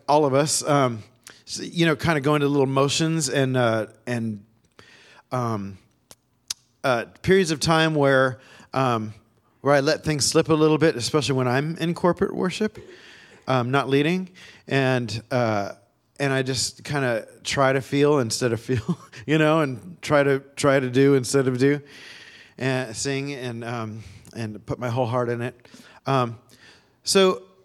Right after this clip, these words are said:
worship was starting, and I felt that happening already, and I was like, "This is good, you know? Wow, Bethel worship," you know?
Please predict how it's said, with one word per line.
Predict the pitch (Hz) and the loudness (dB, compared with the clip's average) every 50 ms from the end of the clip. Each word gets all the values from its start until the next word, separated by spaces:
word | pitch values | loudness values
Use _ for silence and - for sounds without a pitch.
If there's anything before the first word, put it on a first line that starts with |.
| _ _ _ _ _ _ - | _ _ _ _ _ _ -2
worship | 165 156 202 226 - - 226 | 2 2 2 2 2 -2 -2
was | 214 190 | 0 0
starting, | - - 165 151 147 143 143 147 156 156 | 0 2 2 2 4 4 2 0 -2 -2
and | 139 147 | 0 0
I | 160 | 0
felt | 170 - 202 185 - | 0 2 0 0 2
that | - 165 151 143 - | 4 2 2 2 2
happening | 120 135 156 165 - 147 139 135 131 | 0 0 0 0 0 0 0 0 2
already, | 131 131 131 127 135 143 147 135 131 127 127 127 | 2 4 4 4 4 4 4 2 2 2 2 0
and | 123 127 | -2 -2
I | 131 | -4
was | 127 117 113 | -4 -6 -6
like, | 127 135 - | -8 -10 -12
"This | - - 175 190 | -8 -6 -6 -4
is | 180 147 | -4 -6
good, | - - 165 170 180 175 156 135 117 104 98 - _ _ _ _ _ _ | -6 -6 -4 -4 -2 -2 -2 -4 -4 -6 -10 -20 _ _ _ _ _ _
you | 127 127 | -12 -10
know? | 127 127 139 147 139 - _ | -8 -8 -10 -10 -14 -16 _
Wow, | - 131 160 170 156 131 117 110 107 107 95 _ _ _ _ _ | -6 -4 -4 -2 -2 -2 -2 -4 -6 -8 -12 _ _ _ _ _
Bethel | - 123 131 131 156 135 | -8 -8 -6 -6 -6 -6
worship," | 117 127 147 147 - - 113 104 95 - - | -4 -4 -4 -4 -6 -6 -6 -6 -6 -8 -10
you | 110 | -12
know? | 101 104 101 | -12 -12 -14